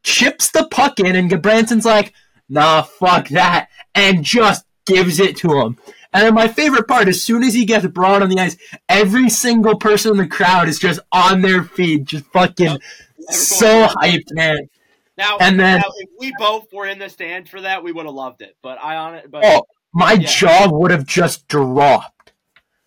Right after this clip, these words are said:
Speaker 2: Yeah, you don't
Speaker 1: Like, that would have been <laughs>
Speaker 2: you don't see that happen often in ho-, in, in
Speaker 1: Imagine,
Speaker 2: in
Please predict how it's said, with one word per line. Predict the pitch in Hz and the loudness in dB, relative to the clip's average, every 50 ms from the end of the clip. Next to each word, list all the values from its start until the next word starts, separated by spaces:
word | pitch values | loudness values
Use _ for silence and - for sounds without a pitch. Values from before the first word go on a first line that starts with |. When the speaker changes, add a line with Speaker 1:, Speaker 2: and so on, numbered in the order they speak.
| _ _ _ _ _ _ _ _ | _ _ _ _ _ _ _ _
Speaker 2:
Yeah, | 175 165 | -18 -18
you | 151 160 - | -18 -18 -18
don't | - - - | -14 -14 -8
Speaker 1:
Like, | - - | -2 0
that | 170 185 190 | 2 2 4
would | 180 165 143 | 2 2 0
have | 123 | 0
been | 156 156 - - 220 214 175 - - - _ _ _ _ | -2 -2 0 -2 -2 -2 -2 -4 -6 -10 _ _ _ _
<laughs> | _ _ _ _ _ _ | _ _ _ _ _ _
Speaker 2:
you | 139 165 185 | -20 -16 -14
don't | 220 254 233 - | -14 -14 -14 -16
see | - - - 202 202 | -20 -20 -18 -14 -12
that | 190 180 175 | -10 -10 -8
happen | 175 175 175 180 156 160 147 | -8 -8 -8 -8 -8 -10 -12
often | 151 151 147 147 - 135 120 | -12 -10 -12 -12 -14 -16 -20
in | 123 117 | -20 -18
ho-, | 113 110 110 110 - - | -16 -14 -14 -16 -16 -18
in, | 135 127 113 110 113 _ _ - | -20 -20 -20 -20 -20 _ _ -20
in | 135 131 123 - | -20 -8 -4 -2
Speaker 1:
Imagine, | 170 170 170 175 175 202 220 196 - 233 240 240 208 | 0 0 2 2 2 2 2 2 2 0 2 2 0
Speaker 2:
in | 196 - | 0 -4